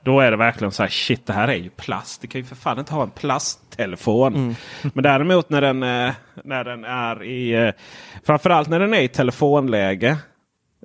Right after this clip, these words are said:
Speaker 1: eh, det här, eh, helskärm då, men ihopvikt, då är det ingenting. Nej, då, då, då skulle jag inte säga att det är någon större skillnad. Det är klart att om jag sen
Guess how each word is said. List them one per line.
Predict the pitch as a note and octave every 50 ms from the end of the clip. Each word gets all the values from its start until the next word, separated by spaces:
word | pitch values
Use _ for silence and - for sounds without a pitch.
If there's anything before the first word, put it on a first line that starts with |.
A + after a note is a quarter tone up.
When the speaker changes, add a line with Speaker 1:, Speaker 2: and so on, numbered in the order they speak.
| - -
Speaker 1:
eh, | - -
det | G1+ - - - - B2
här, | C3 B2+ A#2 A2 A2 G#2+ - - - - - _ _ _ _ _ -
eh, | A#2 A#2+ A#2 A#2 A2+ G#2+ A2 - - - - - _ _ _ _ _ _ _ _ _ _ _ _ _ _ - A#2+
helskärm | C3+ B2+ A#2+ - - A#2 G#2+ A2 A2+
då, | A#2+ A#2 A2 G#2+ G#2 G2+ - - -
men | F#2+ A#2+ A#2+ A2+
ihopvikt, | G#2+ B2 B2 B2 - - G#2+ A2+ - _ _
då | _ A#2 A#2 C#3 B2+ A#2+ B2 B2+ C#3 D3+ E3 F3+ F3+ F#3+ G3+ G3+ G3+ G3 F#3+ F#3+ F#3 F#3+ F3+ F3+ F3+ F3 F3 F3 E3+
är | E3 D3+
det | D3+
ingenting. | C#3 C#3+ B2 A2+ - - A#2 G2+ A#2+
Nej, | D3 E3 F3+ F3+ F#3+ F#3 - -
då, | E3 D#3+ C3+
då, | C3 - E3+ F3 E3 D3+ D3 C#3+ C#3 C#3 B2+
då | A2+ E3 D3+ C#3
skulle | - - D3+ C#3+
jag |
inte | C3+ -
säga | - C3 A2+ G#2+
att | -
det | B2
är | G#2+
någon | G#2+ G#2
större | - - A2+ F#2+ F#2+
skillnad. | F#2+ A2+ G#2+ G2 F#2+ E2+
Det | A2+ C3+
är |
klart | - - D#3+ C3+ A#2 - -
att | G#2+ B2
om | A2+ A2+
jag | A#2+ -
sen | - - A#2+ G#2+ G2